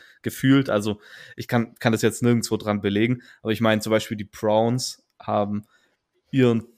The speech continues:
Top Offensive Coordinator, der sehr gut war als Offensive Coordinator,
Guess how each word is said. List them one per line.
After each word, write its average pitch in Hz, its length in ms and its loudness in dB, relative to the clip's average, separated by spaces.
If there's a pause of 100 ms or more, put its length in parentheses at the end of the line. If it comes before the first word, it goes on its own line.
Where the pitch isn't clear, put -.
(160)
Top - 520 0
Offensive 127 440 0
Coordinator, 117 500 2
der 110 160 0
sehr 123 260 6
gut 143 240 0
war 120 100 6
als 107 160 2
Offensive 107 360 -6
Coordinator, 110 720 -2